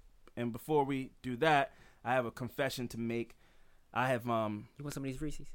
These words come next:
Speaker 1: No.
Speaker 2: Okay, good.
Speaker 1: Uh, I have slandered a show for the last couple years purely because I thought the show had such a cult following that I said,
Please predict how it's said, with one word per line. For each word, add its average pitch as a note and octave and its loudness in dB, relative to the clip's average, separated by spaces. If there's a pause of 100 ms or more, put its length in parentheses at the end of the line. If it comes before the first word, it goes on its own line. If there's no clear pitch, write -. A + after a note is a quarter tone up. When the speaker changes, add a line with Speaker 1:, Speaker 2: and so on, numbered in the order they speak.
(1400)
Speaker 1:
No. A2+ -4 (180)
Speaker 2:
Okay, G2+ -6
good. - -12
Speaker 1:
Uh, C#3 2
I C3 6
have C3+ 2
slandered E3+ 4
a C3+ 2
show C3+ 4
for B2+ -6
the A#2+ -2
last B2 0
couple B2+ -6
years A#2 -2
purely A3+ 8
because D#3 4 (800)
I D3+ 10
thought F#3+ 8
the F3 4
show D3+ 6
had C#3 2
such - 4
a F3+ 0
cult F3 6
following D#3 6
that C#3+ 2
I C#3+ 4
said, C#3 -2